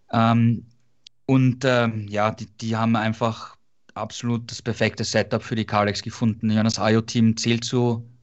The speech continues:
einem der besten Teams und sie sind in diesem Jahr einfach einen Schritt vor, vor allen anderen. Ähm, ich meine, Sam Lowe, da hat's am Anfang der Saison ja ausgesehen, dass er vom Speed her da auch mithalten kann, aber dann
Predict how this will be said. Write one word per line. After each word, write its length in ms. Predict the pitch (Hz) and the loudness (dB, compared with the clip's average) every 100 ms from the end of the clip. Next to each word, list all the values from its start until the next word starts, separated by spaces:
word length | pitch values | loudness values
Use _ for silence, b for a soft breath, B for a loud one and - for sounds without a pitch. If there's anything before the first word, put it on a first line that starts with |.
| - | -8
einem 300 | 107 117 123 | -4 0 0
der 60 | |
besten 460 | 117 113 113 - 123 | 2 0 0 -4 -6
Teams 400 | 135 131 135 - B B B B | -2 0 -2 -6 B B B B
und 260 | 117 110 - | 0 0 0
sie 80 | |
sind 240 | 107 - 110 | -4 0 2
in 100 | 104 | 2
diesem 240 | 110 110 | 0 2
Jahr 140 | 104 101 | 2 2
einfach 300 | 98 101 - | 0 -4 -2
einen 240 | 104 104 | -2 -2
Schritt 300 | - 113 - | -2 -4 -6
vor, 280 | - 107 101 | -2 0 0
vor 180 | 110 90 | 0 0
allen 160 | 104 | 0
anderen. 380 | 87 110 110 95 B B B B - | 0 2 2 0 B B B B -6
Ähm, 500 | 104 101 101 104 - - | -2 0 0 -4 -10 -6
ich 80 | 110 | 0
meine, 180 | 110 110 | 2 2
Sam 300 | - 117 120 | 2 2 4
Lowe, 240 | 113 139 | 2 0
da 120 | - 117 | 0 0
hat's 180 | 113 | 0
am 80 | 123 | -2
Anfang 240 | 104 117 127 | -2 0 0
der 80 | |
Saison 260 | 117 113 120 | 0 0 2
ja 120 | 120 | 2
ausgesehen, 600 | 95 113 - - 120 123 | 2 0 -4 -4 0 2
dass 160 | 117 117 | 2 2
er 240 | 117 113 | 2 2
vom 240 | 113 117 113 | 0 -6 -6
Speed 360 | - 123 120 | -8 -10 -2
her 100 | 131 | 0
da 120 | 117 | 2
auch 340 | 90 113 120 127 | 2 -2 -2 -2
mithalten 500 | 127 123 123 117 123 | -2 2 0 0 -4
kann, 320 | 120 120 135 | 0 0 0
aber 160 | 107 107 | 0 0
dann 340 | 104 101 | 2 0